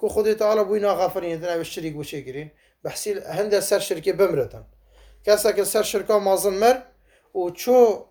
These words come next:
قیامت هنگه که خود تعالی عز و جل ابداً اوی کسی یعنی عفی ناکتن، ده چطور جهنم ده. اما بن ویدا ما دون ذالکه، یعنی یه حکمیت بن کف-، کفری و شرکی دا بتن،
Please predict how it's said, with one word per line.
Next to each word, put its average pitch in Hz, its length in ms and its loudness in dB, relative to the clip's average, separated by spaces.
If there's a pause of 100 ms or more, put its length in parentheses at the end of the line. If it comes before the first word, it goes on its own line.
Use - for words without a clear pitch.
قیامت 226 680 2 (560)
هنگه 220 800 -2 (280)
که 196 60 -6
خود 180 280 -6
تعالی 185 360 -2
عز 170 320 -2
و 165 200 2
جل 160 240 -4
ابداً 165 500 -2
اوی 160 200 -6
کسی 165 300 -8
یعنی 160 120 -6
عفی 151 300 -8
ناکتن، 208 540 -8 (340)
ده 151 120 -6
چطور 160 260 -14
جهنم 135 480 -10
ده. - 140 -18 (640)
اما 226 400 4
بن 262 400 2
ویدا 214 260 8
ما 196 240 2
دون 269 360 4
ذالکه، 175 500 2
یعنی 151 420 -6
یه 196 340 0
حکمیت 202 360 -6
بن 240 220 -6
کف-، 233 240 -6 (320)
کفری 233 240 -2
و 220 80 0
شرکی 185 360 -4
دا 165 140 2
بتن، 147 360 -6